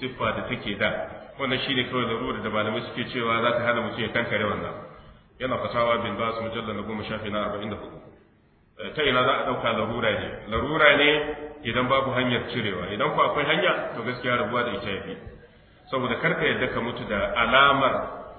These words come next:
saba ma Allah. Sai dai alamar tuba. Idan alamar tuba za ta zama sai ka wahala, to a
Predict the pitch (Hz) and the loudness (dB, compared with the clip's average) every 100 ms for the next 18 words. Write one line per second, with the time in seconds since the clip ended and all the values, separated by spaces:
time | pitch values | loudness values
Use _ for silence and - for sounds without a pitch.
0 | - 127 131 107 98 107 101 82 - - | -4 0 2 2 0 -2 -6 -8 -14 -18
1 | - - - - - - - - - - | -20 -10 -8 -8 -10 -18 -20 -20 -20 -20
2 | - 127 135 120 120 120 113 - 120 113 | -4 0 2 4 6 6 4 0 0 2
3 | 120 - - - - - 104 107 147 127 | 2 -2 -8 -12 -14 -16 -4 0 4 4
4 | 139 127 123 139 127 135 123 123 131 127 | 4 2 0 -2 2 2 2 0 0 -2
5 | 135 - 135 127 151 143 - 131 123 | -2 2 4 4 4 2 0 -2 -4